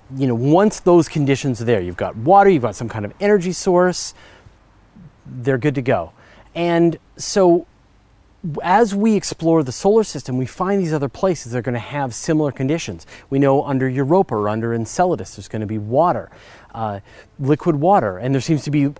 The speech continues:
more chemicals for life. So it makes sense to start looking at the places as we understand them. And then maybe once we've run out of those places, let's start looking in the places that we don't understand it.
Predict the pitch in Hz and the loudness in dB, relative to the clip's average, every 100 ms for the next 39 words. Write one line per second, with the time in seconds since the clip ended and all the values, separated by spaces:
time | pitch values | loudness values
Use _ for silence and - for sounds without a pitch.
0 | - 156 180 208 - 160 135 131 110 151 | -4 4 6 4 2 -2 -2 -4 -8 -2
1 | 160 135 - 165 180 226 277 - - 240 | -2 -2 -4 -2 2 2 2 -2 -2 0
2 | 123 - - 131 - - 160 175 151 131 | -2 -6 -12 -12 -8 2 4 4 0 -4
3 | 147 135 123 123 - 120 113 127 - 135 | -2 -2 -2 -6 -2 -2 -2 -6 -8 -8
4 | 110 131 131 123 - 180 214 185 110 101 | -2 0 0 0 -4 0 0 0 -2 -6
5 | - - 147 160 156 170 220 135 123 - | -14 -8 0 2 4 4 2 0 -4 -8
6 | - - - 127 143 165 - 160 139 113 | -20 -20 -10 0 2 2 0 -4 -2 0
7 | 123 139 131 135 127 110 95 123 202 - | 2 2 2 2 2 0 0 2 2 0
8 | 110 98 110 110 135 160 170 123 113 135 | -6 -6 -8 0 0 0 -4 -6 -6 -4
9 | 120 107 120 110 113 107 120 127 117 104 | -4 -4 -6 -6 -8 -8 -6 -6 -8 0
10 | 160 220 131 104 95 - 101 85 82 | 2 4 2 -2 -6 -8 -8 -8 -12